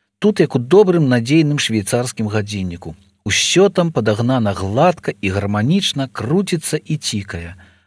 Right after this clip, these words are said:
Але адну маленькую толькі дэтальку парушыш, і ўвесь гадзіннік можаш выкінуць. «Што я сапсаваў? Чаму?» — толькі прашаптаў ён. «Бо мне больш не цікава з табой. Адвязі мяне да хаты», —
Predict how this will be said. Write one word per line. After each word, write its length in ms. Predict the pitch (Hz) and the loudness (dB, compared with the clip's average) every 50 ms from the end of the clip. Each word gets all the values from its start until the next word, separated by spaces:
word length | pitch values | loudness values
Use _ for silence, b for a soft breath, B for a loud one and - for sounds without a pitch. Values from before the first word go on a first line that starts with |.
| b _ | b _
Але 180 | 110 120 123 143 | 0 2 4 6
адну 320 | 156 175 180 190 240 269 | 6 4 4 4 2 4
маленькую 540 | 254 240 233 220 233 226 220 196 - 214 214 196 | 4 4 4 6 6 4 4 2 0 -2 2 4
толькі 300 | 214 208 190 190 - 180 | 4 2 2 0 -4 0
дэтальку 580 | 170 196 - - - 165 139 117 110 - 120 | 0 0 -2 2 2 2 2 2 2 -2 -4
парушыш, 640 | 110 - 127 139 165 226 247 214 - 156 131 - b b b b b b b _ | -2 0 -2 0 0 -2 -2 -2 -2 -4 -4 -6 b b b b b b b _
і 140 | - 113 120 | -2 0 0
ўвесь 240 | 120 139 139 113 107 | 2 2 0 0 0
гадзіннік 600 | 104 107 104 110 127 185 214 202 190 185 - - 101 | 0 0 -2 0 0 0 0 0 0 -2 -4 -4 -4
можаш 360 | 98 110 107 113 110 - - 95 | -2 -2 -2 -4 -4 -4 -4 -6
выкінуць. 520 | 95 90 - - 82 82 85 - - - _ _ _ _ _ _ _ _ _ _ _ _ _ _ _ | -6 -6 -8 -10 -10 -10 -12 -14 -18 -20 _ _ _ _ _ _ _ _ _ _ _ _ _ _ _
«Што 320 | - 139 - - - 208 214 | -8 -8 -6 2 4 6 6
я 100 | 165 123 | 6 4
сапсаваў? 600 | - 117 107 - - 117 107 104 98 90 85 - | 0 -2 -4 -2 -2 0 0 0 0 -2 -2 -2
Чаму?» — 440 | - - 147 175 196 180 110 85 - - _ _ _ _ _ _ _ _ _ _ _ _ | 0 2 2 4 2 2 0 -2 -4 -12 _ _ _ _ _ _ _ _ _ _ _ _
толькі 240 | - 113 104 - 117 | -2 -2 -2 -2 -6
прашаптаў 560 | - 113 104 - - 110 - - 104 98 98 | -6 -4 -2 -2 -2 -4 -4 -4 -4 -2 -2
ён. 320 | 98 92 87 82 82 78 - _ _ _ _ _ _ _ _ _ _ _ _ _ _ _ - | -2 -4 -4 -6 -8 -10 -16 _ _ _ _ _ _ _ _ _ _ _ _ _ _ _ 0
«Бо 140 | 120 139 147 | 2 4 4
мне 240 | 151 165 196 202 160 | 6 6 6 6 4
больш 240 | 170 170 160 - 170 | 4 4 4 4 2
не 120 | 175 160 | 2 2
цікава 440 | - 190 165 - 170 156 127 113 110 | 2 0 0 2 2 4 4 2 0
з 80 | - | 0
табой. 440 | - 98 92 87 90 85 82 80 - - _ _ _ _ _ _ _ | -2 -4 -4 -4 -4 -6 -6 -8 -12 -20 _ _ _ _ _ _ _
Адвязі 400 | 117 113 120 143 160 156 208 190 | -4 -2 2 2 2 2 2 2
мяне 220 | 147 117 107 104 | 2 2 0 0
да 100 | 92 104 | 0 -2
хаты», — 400 | - - 90 85 85 - 82 78 | -4 -4 -6 -8 -8 -10 -14 -16